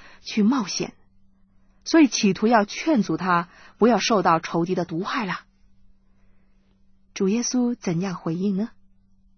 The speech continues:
我们来看看马太福音十六章二十三节，经文这么说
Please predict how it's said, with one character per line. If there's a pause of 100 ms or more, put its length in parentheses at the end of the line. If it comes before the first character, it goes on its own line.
(320)
我
们
来
看
看
马
太
福
音 (260)
十
六
章 (120)
二
十
三
节， (1200)
经
文
这
么
说